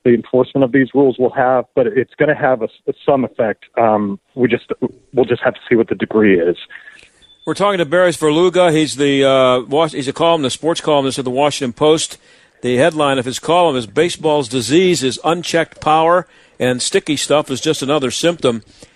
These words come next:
Speaker 2: Um, I, I've, I've seen people like Reggie Jackson, uh, and other former players, uh, say that they have a tough time even watching games anymore. Uh, and this, this is obviously part of it. Too many strikeouts, not enough hits,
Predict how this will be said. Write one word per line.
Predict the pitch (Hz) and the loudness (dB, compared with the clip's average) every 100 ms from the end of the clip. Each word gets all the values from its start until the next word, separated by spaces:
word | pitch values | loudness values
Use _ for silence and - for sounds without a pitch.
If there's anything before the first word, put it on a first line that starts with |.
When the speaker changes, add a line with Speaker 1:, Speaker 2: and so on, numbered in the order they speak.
| _ _ - | _ _ -6
Speaker 2:
Um, | 139 143 143 139 _ _ _ _ | 0 0 0 -6 _ _ _ _
I, | - 175 190 | -4 0 2
I've, | 214 | 2
I've | 202 202 180 - | 0 2 0 0
seen | 190 180 | -2 0
people | 185 185 175 | -2 -2 0
like | 160 151 | 0 0
Reggie | 139 170 147 135 | 0 -2 -2 -4
Jackson, | 139 160 160 - 123 107 | 0 0 0 -4 -4 -4
uh, | 110 110 | -4 -4
and | 113 | -2
other | 156 160 | 0 0
former | 123 - 160 160 143 | -2 -6 -4 -2 -4
players, | - 160 165 131 110 - _ _ _ _ _ | 0 2 4 2 -2 -12 _ _ _ _ _
uh, | - 120 120 113 | -2 0 0 -2
say | - 165 | 0 2
that | 147 123 | 2 0
they | 143 | 0
have | 147 139 | 0 -2
a | |
tough | 127 165 - | -2 -4 -4
time | 160 151 | -4 -2
even | 139 131 | -2 -4
watching | 123 156 - 143 117 | -2 -2 -2 -4 -2
games | 131 143 139 117 | 0 0 -2 -4
anymore. | 110 101 98 76 73 _ | -4 -4 -6 -8 -12 _
Uh, | 104 104 95 - - - - _ - | -2 0 0 -2 -12 -20 -20 _ -4
and | 123 120 117 | 0 0 -2
this, | 123 135 160 - - - - 107 | -6 -2 0 0 -8 -14 -16 -10
this | 131 165 | -8 -6
is | 143 | -4
obviously | 143 151 139 131 | 0 0 -2 -8
part | 117 151 143 | -4 0 0
of | 117 | -2
it. | - | -2
Too | 175 | -2
many | 156 139 | -2 -4
strikeouts, | - 147 143 143 135 - | -2 -2 0 0 0 -2
not | 131 139 | -2 0
enough | 131 123 - | 0 -2 0
hits, | 160 151 - - | 0 0 -4 -10